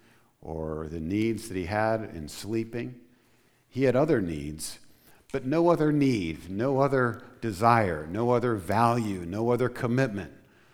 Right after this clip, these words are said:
once he discovered Jesus, was nearly as important. He explains this using something that I want to call gospel math.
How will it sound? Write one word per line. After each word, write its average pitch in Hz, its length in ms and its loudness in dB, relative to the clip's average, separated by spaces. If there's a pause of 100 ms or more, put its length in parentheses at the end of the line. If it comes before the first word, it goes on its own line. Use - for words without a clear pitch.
(420)
once 120 280 -2
he 143 80 -2
discovered 123 520 0
Jesus, 110 680 -6 (260)
was 85 180 -10
nearly 101 340 0
as 98 140 -4
important. 71 540 -10 (2000)
He 117 100 0
explains 135 580 -2
this 90 240 -8
using 92 320 -6
something 90 520 -8
that 82 300 -6
I 87 60 -6
want 87 220 -6
to 82 40 -8
call 80 280 -4
gospel 78 600 -4
math. 64 600 -12